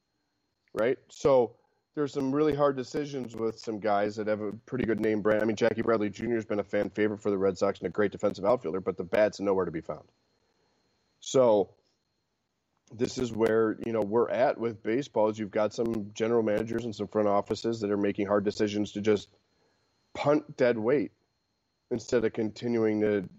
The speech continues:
to live the pipe dream that it's gonna help them or be anything for that matter, and taking almost nothing in return. In the Red Sox case, zero.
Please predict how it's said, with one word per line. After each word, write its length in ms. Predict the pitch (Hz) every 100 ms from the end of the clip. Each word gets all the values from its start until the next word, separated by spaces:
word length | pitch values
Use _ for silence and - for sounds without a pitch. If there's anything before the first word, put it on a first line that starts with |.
| -
to 100 | 113
live 240 | 104 104
the 80 | 101
pipe 300 | - 113 104
dream 260 | - 104 98
that 120 | 95
it's 140 | 95
gonna 320 | - 98 95 90 -
help 320 | - 117 113 -
them 300 | 101 98 92 _ _ _ _
or 120 | 110
be 220 | 87 107
anything 480 | 110 131 101 82 80 - _ _ _
for 120 | - 87
that 180 | 85
matter, 280 | 85 87 98
and 100 | 107
taking 260 | 139 131 131
almost 240 | 135 117
nothing 300 | 120 120 135
in 60 | 123
return. 260 | 113 147 123
In 60 |
the 60 | 92
Red 180 | 107 113
Sox 220 | 120 104
case, 180 | 117 104
zero. 400 | 92 135 -